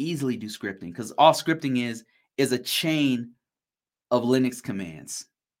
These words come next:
That's all it is. Like, there's some scripting languages that are a lot more, a little bit more complex, like Python and, and Perl and stuff like that. Those are more P H P, but you can do batch commands, uh,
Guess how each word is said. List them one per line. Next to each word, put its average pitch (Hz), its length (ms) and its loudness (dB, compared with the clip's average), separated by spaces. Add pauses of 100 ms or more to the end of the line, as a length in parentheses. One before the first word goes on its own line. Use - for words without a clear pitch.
(140)
That's 117 180 -6
all 120 300 4
it 101 100 -6
is. 92 440 -8 (440)
Like, 107 320 0 (800)
there's 156 220 2
some 175 180 4
scripting 151 420 2
languages 117 460 -2
that 107 120 0
are 98 120 2
a 98 80 -2
lot 107 320 2
more, 104 160 -2
a 90 60 -4
little 110 200 -4
bit 110 100 -4
more 104 140 -4
complex, 104 540 -6
like 98 180 -4
Python 104 640 -4
and, 95 240 -8
and 92 160 -14
Perl 98 380 -6
and 92 80 -12
stuff - 240 -10
like 90 160 -16
that. 95 160 -6
Those 101 200 -6
are 92 60 -8
more 92 300 -8 (200)
P 120 180 0
H 110 140 -6
P, 107 380 -4 (360)
but 120 280 4
you 127 160 6
can 143 140 0
do 127 140 6
batch 127 500 4
commands, 107 720 -2 (1160)
uh, 104 540 4